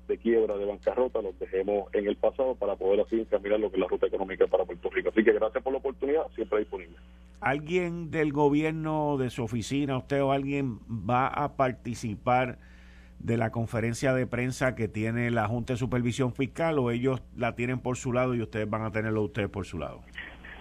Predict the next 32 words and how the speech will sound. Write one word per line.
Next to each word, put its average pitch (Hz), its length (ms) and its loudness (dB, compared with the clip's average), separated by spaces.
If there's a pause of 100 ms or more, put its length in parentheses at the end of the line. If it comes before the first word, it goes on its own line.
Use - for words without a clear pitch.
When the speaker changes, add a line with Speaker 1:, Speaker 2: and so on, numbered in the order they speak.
(760)
Speaker 1:
Bueno, 175 160 12
la 143 100 10
realidad 143 280 4
es - 40 -8
que 196 120 2
el, 113 440 -4
la, 101 720 -4
la 101 200 4
convocatoria 110 640 4 (220)
me 117 140 2
enteré 120 440 4 (320)
por 120 200 0
ti, 170 220 -2
así 110 220 -6
que 92 360 -2
eso 113 480 6
es 104 60 2
una 110 300 0
convocatoria 113 540 2
de 110 120 0
prensa 113 360 -4
por 110 180 -6
parte 127 260 -2
de 135 80 2
la 131 60 2
Junta 143 260 -2
de 147 120 0
Supervisión 147 420 -2
Fiscal. 151 500 2
Nosotros, 117 540 0
¿verdad? 117 260 0
Obviamente, 107 680 -2